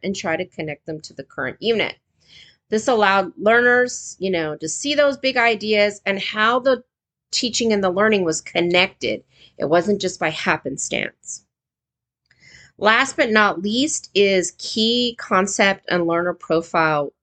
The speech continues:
boards or displays. Another thing that might be of value is to collect evidence of key concepts and the learner profile attributes in action during each unit of inquiry,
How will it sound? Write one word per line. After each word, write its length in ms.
boards 560
or 160
displays. 1000
Another 420
thing 220
that 220
might 220
be 120
of 160
value 580
is 160
to 120
collect 460
evidence 480
of 180
key 200
concepts 560
and 140
the 80
learner 260
profile 400
attributes 680
in 220
action 640
during 360
each 280
unit 240
of 80
inquiry, 800